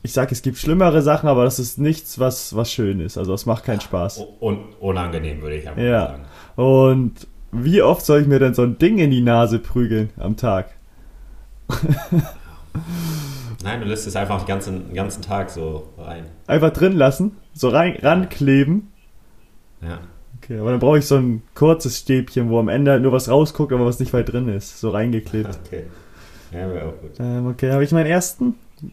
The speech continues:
Speaker 1: Geht erstmal los mit der Frage, "Wurden Sie schon mal getestet?" Und wenn die ein Ja sagen, dann sagen so, "Ah, dann geht's ja, dann kennen Sie sich ja mit dem Prozedere aus und ist ja alles gar nicht so schlimm."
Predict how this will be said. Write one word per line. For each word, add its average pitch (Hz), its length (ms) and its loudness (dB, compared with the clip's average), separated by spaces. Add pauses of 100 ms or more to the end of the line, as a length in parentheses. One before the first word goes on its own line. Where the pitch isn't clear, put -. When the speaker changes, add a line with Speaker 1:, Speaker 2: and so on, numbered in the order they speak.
(420)
Speaker 1:
Geht 151 160 6
erstmal 151 280 4
los 156 200 4
mit 151 80 2
der 139 100 4
Frage, 139 340 4
"Wurden 165 240 6
Sie 147 120 2
schon 143 140 0
mal 127 100 2
getestet?" - 640 -2 (320)
Und 117 100 -2
wenn 139 180 4
die 131 100 6
ein 123 120 4
Ja 120 280 4
sagen, 185 500 0 (280)
dann 131 220 -2
sagen 139 440 0
so, 120 280 -4 (220)
"Ah, 123 140 0
dann 123 160 4
geht's 127 260 0
ja, 127 60 2
dann 117 360 0
kennen 139 200 2
Sie 127 100 -2
sich 123 180 -2
ja 131 80 0
mit 131 140 0
dem 120 100 2
Prozedere 127 720 2
aus 147 360 4
und 117 280 2 (280)
ist - 160 0
ja 120 100 6
alles 107 220 4
gar 104 140 -2
nicht 98 140 -4
so 104 100 -8
schlimm." 98 340 -6